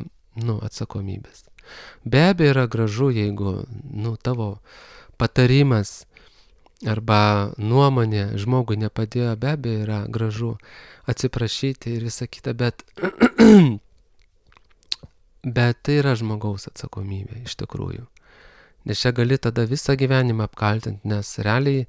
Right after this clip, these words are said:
patarimai blogi duodami jau galbūt ir nuo darželio, kaip pavyzdžiui, vaikai migdomi po maisto. Tai yra absoliuti nesąmonė. Tuo metu, kai virškinamas maistas, žmogus negali miegot. Čia yra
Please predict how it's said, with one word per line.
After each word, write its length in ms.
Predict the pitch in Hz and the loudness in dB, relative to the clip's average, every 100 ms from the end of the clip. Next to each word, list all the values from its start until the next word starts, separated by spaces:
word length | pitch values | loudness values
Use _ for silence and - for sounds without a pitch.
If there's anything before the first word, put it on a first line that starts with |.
| - - - - - - _ _ 120 | -10 -20 -20 -20 -20 -20 _ _ -4
patarimai 460 | - 113 123 127 | -2 0 2 2
blogi 320 | 113 113 107 113 | 2 -2 -2 -2
duodami 480 | 113 113 113 107 104 | -2 0 -2 -2 -2
jau 100 | 104 104 | -4 -2
galbūt 460 | 104 104 107 - | -2 -2 -4 -4
ir 60 | 104 | -2
nuo 100 | 101 | -2
darželio, 640 | 98 95 - 92 87 90 - | 0 -2 0 0 0 -4 -8
kaip 160 | 98 | -4
pavyzdžiui, 460 | 101 101 98 101 98 | -2 -2 -2 -6 -6
vaikai 400 | 95 - 131 143 151 | -8 -2 0 0 0
migdomi 840 | 104 104 139 147 160 160 160 160 160 _ | 0 2 2 2 2 2 2 0 -4 _
po 140 | 110 101 | -2 0
maisto. 640 | 98 107 123 - - - _ _ _ _ _ _ _ | 0 0 -2 -6 -14 -20 _ _ _ _ _ _ _
Tai 140 | 131 143 | 2 4
yra 180 | 147 139 123 - - | 4 4 2 -4 -8
absoliuti 540 | - - 139 185 147 | -6 -4 -2 -2 -2
nesąmonė. 600 | 135 123 - 160 113 98 - _ _ - _ _ _ _ _ - | -4 -4 -4 -4 -6 -12 -20 _ _ -20 _ _ _ _ _ -2
Tuo 80 | 143 | 2
metu, 300 | 139 127 151 | 2 2 -2
kai 140 | - 107 | -4 -4
virškinamas 760 | 101 151 - - 113 104 98 117 | -2 -2 -2 -6 -6 -6 -8 -6
maistas, 380 | 120 - 110 101 | -6 -6 -10 -6
žmogus 400 | 113 110 107 - | -4 -4 -8 -6
negali 460 | 104 110 123 101 92 | -4 -2 -2 -2 -6
miegot. 340 | - 110 - - _ _ _ _ _ - _ _ - | -8 -8 -10 -16 _ _ _ _ _ -20 _ _ -16
Čia 140 | - 107 | -8 -4
yra 180 | 117 | 0